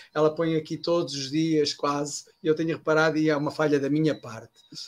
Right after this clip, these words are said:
Eh, ela é da, da, oriunda da cidade de Azambuja.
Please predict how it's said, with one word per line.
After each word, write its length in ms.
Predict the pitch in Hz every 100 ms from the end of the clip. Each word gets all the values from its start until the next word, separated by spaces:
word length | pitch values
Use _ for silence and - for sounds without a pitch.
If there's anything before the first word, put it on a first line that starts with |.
| - -
Eh, 300 | 143 147 139
ela 160 | 156 160
é 20 |
da, 260 | 160 156 165
da, 520 | 151 151 147 143 147
oriunda 600 | 147 151 175 175 165 156
da 160 | 147 143
cidade 480 | - 151 156 156
de 100 | 139
Azambuja. 760 | 170 156 160 151 170 160 139 131